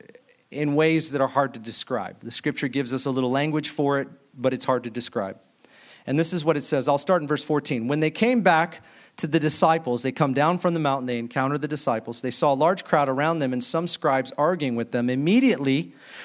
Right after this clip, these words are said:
when the entire crowd saw Jesus, they were amazed and began running up to greet him. And he asked them, "What are you discussing with them?"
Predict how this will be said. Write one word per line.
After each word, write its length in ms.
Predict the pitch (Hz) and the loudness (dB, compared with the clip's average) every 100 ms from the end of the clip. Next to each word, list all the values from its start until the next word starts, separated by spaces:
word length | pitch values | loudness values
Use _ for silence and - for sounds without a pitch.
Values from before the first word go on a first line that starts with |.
| - | -6
when 140 | 156 170 | 0 2
the 100 | 170 | 2
entire 420 | 160 175 214 214 | 2 4 4 2
crowd 340 | - 165 147 | 2 2 4
saw 300 | - 160 175 | 2 2 2
Jesus, 560 | 180 139 117 123 - - _ _ _ - - | 0 -4 -2 -2 -2 -6 _ _ _ -4 2
they 120 | 180 | 4
were 180 | 170 160 | 6 4
amazed 460 | 160 190 214 185 | 4 4 2 0
and 100 | 160 | 0
began 340 | 147 151 151 135 | 0 0 0 2
running 300 | 156 180 156 | 2 2 0
up 140 | 151 | 0
to 100 | 147 | -2
greet 260 | 131 196 151 | -2 -2 -2
him. 180 | 98 - _ _ _ _ _ - - _ _ - - - | -6 -12 _ _ _ _ _ -20 -20 _ _ -18 -14 -6
And 120 | 151 180 | 0 4
he 80 | |
asked 280 | 220 262 262 | 6 4 2
them, 180 | 185 175 | 2 4
"What 120 | 208 | 2
are 40 | 269 | 4
you 120 | 240 | 2
discussing 580 | 202 - 233 233 226 170 | 2 2 2 2 2 0
with 140 | 151 | 0
them?" 300 | 143 110 | -2 -4